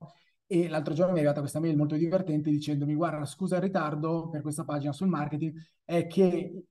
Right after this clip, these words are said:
Tizio ha delle idee tutte sue sul marketing e quindi non mi sono trovata." Io ho detto: "Fighissimo, se ha delle idee tutte sue, anche se va contro le convenzioni, per noi è una figata, perché facciamo capire che c'è una persona che ha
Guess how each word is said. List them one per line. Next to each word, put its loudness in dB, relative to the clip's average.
Tizio 4
ha -4
delle 4
idee 8
tutte -4
sue 4
sul -2
marketing -2
e 0
quindi 2
non 2
mi 4
sono -2
trovata." -4
Io -10
ho -10
detto: -12
"Fighissimo, -4
se -4
ha 2
delle 0
idee 0
tutte -12
sue, -10
anche -4
se -8
va -8
contro -2
le -4
convenzioni, -2
per 0
noi 2
è 0
una 0
figata, -6
perché -6
facciamo -2
capire -4
che -10
c'è -6
una 0
persona -6
che -2
ha -2